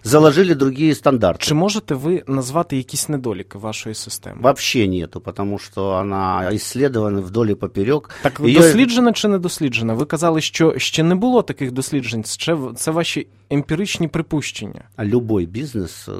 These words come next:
Speaker 1: когда вы начинаете, вы его предполагаете, да? Вначале был, допустим, Стив Джобс, да, который сказал: «Я хочу телефон без кнопочек».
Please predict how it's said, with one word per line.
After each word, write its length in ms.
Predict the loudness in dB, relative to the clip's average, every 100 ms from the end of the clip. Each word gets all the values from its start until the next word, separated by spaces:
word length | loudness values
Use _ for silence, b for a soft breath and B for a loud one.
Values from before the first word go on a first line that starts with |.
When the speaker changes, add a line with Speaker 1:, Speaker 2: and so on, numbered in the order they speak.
| -8
Speaker 1:
когда 300 | -8 -4 -4
вы 320 | -4 -6 -8 -8
начинаете, 680 | -10 -8 -8 -8 -10 -12 -8
вы 120 | -4 -2
его 160 | -2
предполагаете, 920 | -4 -8 -4 -4 -4 -6 -10 -12 -16 -14
да? 160 | -14 B B B -6
Вначале 360 | 0 4 4
был, 220 | 4 4 2
допустим, 440 | 0 -2 -2 -4
Стив 280 | -2 -2 0
Джобс, 340 | 2 2 2
да, 180 | -2 -2
который 340 | -2 -4 -4 -2
сказал: 360 | -2 0 0
«Я 120 | 0
хочу 260 | 0 -2 -4
телефон 400 | -4 -4 -2 -2
без 160 | -4 -6
кнопочек». 480 | -6 -6 -10 -14